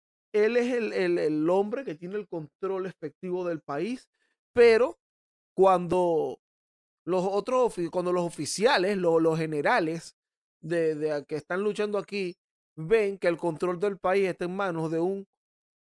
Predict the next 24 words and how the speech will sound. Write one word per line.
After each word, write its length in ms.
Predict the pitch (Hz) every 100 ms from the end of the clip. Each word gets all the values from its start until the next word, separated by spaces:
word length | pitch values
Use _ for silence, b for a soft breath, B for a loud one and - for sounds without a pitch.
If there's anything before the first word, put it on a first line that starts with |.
| _
neogranadino 960 | 180 214 202 202 202 202 226 170 151 165 _ _ _ _
y 120 | 175
que 100 | 190
además 400 | 180 180 208 185
no 120 | 180
es 80 | 202
militar, 520 | 208 226 220 233 202
dice, 300 | 180 180 175
"Coño, 240 | 156 175 139
pero 240 | 147 139
¿y 180 | 143 160
esto? 320 | 330 - 262
No, 400 | 196 123 120 135
esto 180 | 180 135
no 120 | 139
puede 260 | 143 180 277
ser". 380 | - 160 147 - _ _ _ _ _ -
Y 140 | 233
se 140 | 254
empieza 400 | 262 214 339 320
a 40 | 262
alborotar 580 | 240 240 233 220 269 269
la 140 | 254
vaina 540 | 247 240 208 180 202